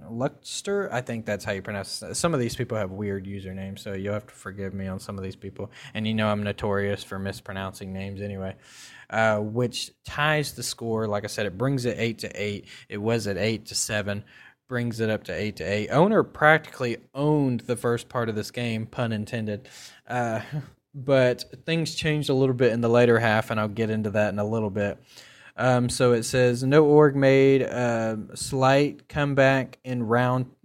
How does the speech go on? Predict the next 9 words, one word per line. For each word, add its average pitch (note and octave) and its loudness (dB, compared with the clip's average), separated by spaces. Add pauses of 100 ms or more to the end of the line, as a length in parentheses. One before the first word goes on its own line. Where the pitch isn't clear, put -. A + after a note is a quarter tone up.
(140)
uh, A2 -6
twenty-six, D3 0
though, B2 4 (600)
in B2+ 2
the, A#2+ 4
um, G2+ 0 (1500)
the B2 -4
nuke D#3+ 4
round, G#2 0